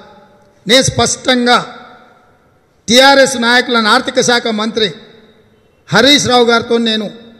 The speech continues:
సవాల్ విసురుతున్నా. లేకపోతే ఐటీ శాఖ మంత్రిని అని బోడి లెక్కలు చెప్పే బోడమూతి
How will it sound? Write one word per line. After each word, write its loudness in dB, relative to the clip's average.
సవాల్ 0
విసురుతున్నా. -4
లేకపోతే 0
ఐటీ 0
శాఖ 0
మంత్రిని -4
అని -6
బోడి 4
లెక్కలు 0
చెప్పే -4
బోడమూతి 0